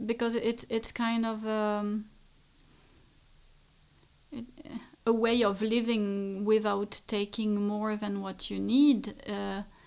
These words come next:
maybe it's not that fun. Maybe after a global pandemic, you want to have fun and buy new stuff because you're worth it. I, I don't know how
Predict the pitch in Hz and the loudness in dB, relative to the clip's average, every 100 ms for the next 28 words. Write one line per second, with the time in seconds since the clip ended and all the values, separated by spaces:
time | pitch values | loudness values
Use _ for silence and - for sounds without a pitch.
0 | - - 220 214 214 208 190 180 185 - | -14 -8 -4 -2 -2 -2 -4 -4 -6 -2
1 | 269 285 196 - - - 220 220 214 214 | 2 2 0 -6 -18 -10 -8 -6 -4 -4
2 | 208 202 208 - 208 202 190 196 - - | -2 -2 -6 -6 -4 -2 -2 -4 -10 -20
3 | - - - - - 202 208 202 196 185 | -20 -20 -20 -12 -8 -2 0 0 -4 -4
4 | 190 190 208 285 202 - 202 196 196 208 | -4 -2 4 4 4 -2 -4 -4 -4 -6
5 | 190 190 - 254 269 202 202 - _ 214 | -8 -10 -4 0 2 0 -4 -12 _ -4
6 | 202 196 196 196 196 196 - 285 311 - | -2 -2 -2 -2 -4 -4 -4 -4 -4 -8
7 | - - - - - - 220 214 202 190 | -18 -20 -20 -20 -20 -8 -6 -2 -2 -2
8 | 196 185 240 - - - - - - 220 | -2 -2 -2 -2 -6 -10 -10 -12 -10 -6
9 | 220 220 - 220 226 226 233 302 294 - | -6 -6 -6 -4 -4 -2 0 0 -2 -14
10 | - - - - - 226 214 | -20 -20 -20 -20 -8 -6 -6